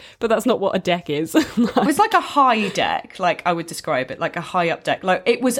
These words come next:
Speaker 2: above where we were sitting, 'cause you had to climb
Speaker 1: Mm.
Speaker 2: up the stairs for it. Um, enjoying the healthy views and unbroken sunshine. So I do wanna paint a little bit of pic-,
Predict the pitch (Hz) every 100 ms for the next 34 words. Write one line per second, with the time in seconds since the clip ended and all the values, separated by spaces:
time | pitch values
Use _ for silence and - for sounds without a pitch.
0 | - - - 220 190 156 180 165 165 156
1 | 151 165 - - - 69 - - 180 170
2 | 170 156 185 170 143 156 156 - 143 139
3 | - - 92 - - - - - _ 185
4 | 180 180 180 180 - _ _ _ _ _
5 | 208 214 - 262 262 247 202 - 240 240
6 | 262 190 185 180 - 175 - 180 180 175
7 | 175 175 175 160 151 139 143 214 233 311
8 | 311 302 233 208 - 185 175 165 - 170
9 | -